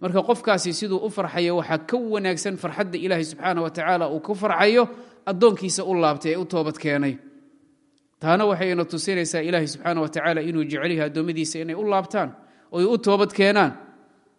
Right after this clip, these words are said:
dembigoodana Ilaahay u dhaafayo jalla wa ala. Marka wallaahi nebigu waa dhaartay calayhi salaatu wasalaam, "Lallaahu Ilaahay baa afraxu kaga farax badan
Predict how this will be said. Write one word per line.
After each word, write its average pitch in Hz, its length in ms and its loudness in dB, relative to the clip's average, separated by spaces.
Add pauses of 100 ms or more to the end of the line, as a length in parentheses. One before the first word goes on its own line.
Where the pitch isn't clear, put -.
(340)
dembigoodana 196 640 4
Ilaahay 180 240 2
u 170 100 -2
dhaafayo 151 500 4 (320)
jalla 180 300 4
wa 170 160 8
ala. 143 180 2 (580)
Marka 196 280 4
wallaahi 233 680 8
nebigu 226 340 0
waa 220 140 8
dhaartay 196 340 2
calayhi 202 260 4
salaatu 185 380 0
wasalaam, 180 460 4 (500)
"Lallaahu 196 1500 6 (560)
Ilaahay 208 680 6
baa 196 320 8 (320)
afraxu 208 560 6
kaga 196 280 2
farax 208 360 4
badan 165 360 4